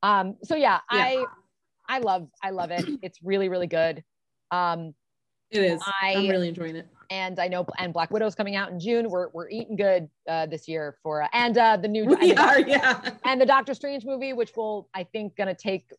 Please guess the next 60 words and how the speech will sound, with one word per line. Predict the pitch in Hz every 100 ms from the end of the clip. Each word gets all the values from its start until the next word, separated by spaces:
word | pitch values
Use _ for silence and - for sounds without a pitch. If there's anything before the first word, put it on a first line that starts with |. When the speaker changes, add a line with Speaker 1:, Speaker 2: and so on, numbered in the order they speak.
| 185
Speaker 1:
off | 185 180
from | - 175 170
some | 165 175 175
of |
the | 160
WandaVision | 160 170 165 175 175 175
stuff, | - 185 175 - _ _ _ _ -
um, | 170 165
because | 160 165 156 147
I | 160
know | 156
Wanda's | 147 156 156 156
gonna | 190 202 220 220 208
be |
Speaker 2:
Oh, | 196
cool, | 208 208 185
cool, | 214
cool. | 202 214
Speaker 1:
the | 190
Doctor | 226 220 -
Strange | 240 220
movie, | 240 240
directed | 220 190 202 233
by |
Sam | 226 262 269
Raimi. | 330 320 285 285 262 _ 170
Speaker 2:
Nice. | 185
Speaker 1:
Yeah, | 170 156 147 - -
multiverse. | 190 208 214 180 143 _
It's | -
gonna | 190
be | 180
a | 175
Speaker 2:
It's | 175
gonna | 190
be |
Speaker 1:
multiverse | 151
Speaker 2:
great. | 170 139
Speaker 1:
movie. | 135
I'm | 147
super | - 151
excited. | 139 143 -
Oh, | 349
and | 330
new, | 349 359
uh, | 330
Speaker 2:
Oh, |
I'm |
Speaker 1:
Spider-Man. | - 392 381 185
Speaker 2:
fucking | 180 185
excited. | - 175 160 139 - - _
Speaker 1:
New | 247
Spider-Man's | 247 349 320 196 170
gonna | 175
be | 156
this, | 147 _
this | 165
year | 165
too. | 170 165
Speaker 2:
That's | 131 _